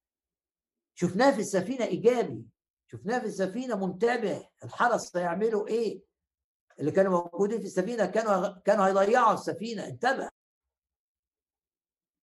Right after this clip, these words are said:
شفناه لما لقي الناس ما بت-، مش بتاكل، راح بالسلام بتاعه ياكل قدامهم عشان يشجعهم، إيجابي.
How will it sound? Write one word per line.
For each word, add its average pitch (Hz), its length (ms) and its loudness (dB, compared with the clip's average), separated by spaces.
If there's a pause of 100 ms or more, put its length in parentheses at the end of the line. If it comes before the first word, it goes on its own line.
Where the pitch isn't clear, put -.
(300)
شفناه 202 480 0
لما 214 240 4
لقي 240 240 0
الناس 214 360 -4
ما 202 60 0
بت-، 196 160 -8
مش 156 280 -10
بتاكل، 240 500 2
راح 233 440 2
بالسلام 196 500 0
بتاعه 226 320 0
ياكل 233 300 0
قدامهم 226 400 -2
عشان 185 260 -2
يشجعهم، 202 840 -4
إيجابي. 135 600 -4